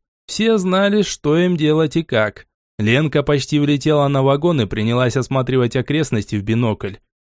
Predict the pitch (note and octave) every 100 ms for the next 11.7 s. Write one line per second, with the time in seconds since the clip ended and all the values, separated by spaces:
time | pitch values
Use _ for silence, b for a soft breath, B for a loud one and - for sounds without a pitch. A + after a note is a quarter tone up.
0 | _ - G#2+ G#2+ A2+ A#2 D#3+ D3+ C3 B2+
1 | B2 D3 C3 B2+ A2+ E3+ A2 G2 G#2+ -
2 | D#3+ A#2 - A2 A#2 B2+ B2 A#2 G#2 B2
3 | B2+ G#2+ F#2+ _ _ _ _ _ _ -
4 | F3+ F#3 B3+ A3 F#3+ D3+ C3 _ - G3
5 | A#3 A#3+ G3 - G#3+ F#3+ C#3+ A#2+ A2 _
6 | _ - - C#3+ - F3+ E3 D#3 C#3+ D3
7 | D3+ D3+ F#3 A#2+ G#2+ - D3+ D3+ C#3 C3
8 | C#3 A2+ - - _ _ - - B2 C#3
9 | D3 D3+ E3+ D#3 B2 G2+ - - B2 A#2
10 | A#2+ C3 A#2 F#2 _ _ - D3 D3+ D#3
11 | D3+ D3 E3+ D#3+ C3 A2+ G#2+